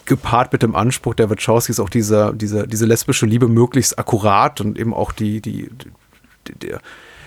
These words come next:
der Akt des Liebemachens, den möglichst akkurat, also authentisch, äh, darzustellen, schon, schon sehr wichtig für den Film. Also ich glaub, sowas hat man damals noch nicht gesehen.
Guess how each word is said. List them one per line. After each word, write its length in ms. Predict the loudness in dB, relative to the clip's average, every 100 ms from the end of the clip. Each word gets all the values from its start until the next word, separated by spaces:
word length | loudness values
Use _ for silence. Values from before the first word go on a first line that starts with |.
| -4
der 100 | 0
Akt 180 | 0 0
des 140 | 0 2
Liebemachens, 500 | 4 4 4 0 2
den 120 | 2
möglichst 280 | 2 -2 -6
akkurat, 520 | -4 0 4 4 2
also 340 | 0 -2 -4 -10 -20 -20
authentisch, 960 | -6 -4 -2 0 0 2 2 0 -4 -8 -6
äh, 220 | -2 0
darzustellen, 680 | 2 0 0 -2 2 2 2 -4 -20 -20 -12
schon, 680 | -8 0 4 4 4 2 -2
schon 220 | 0 2
sehr 160 | 4 2
wichtig 260 | -2 -4
für 100 | -4
den 140 | -6 -6
Film. 300 | -2 0 0
Also 120 | -2
ich 80 | 0
glaub, 140 | 0
sowas 300 | 2 2 0
hat 160 | -2 2
man 360 | 2 4 2
damals 360 | 2 4 2 2
noch 80 | -2
nicht 180 | -2
gesehen. 420 | -4 0 0 -2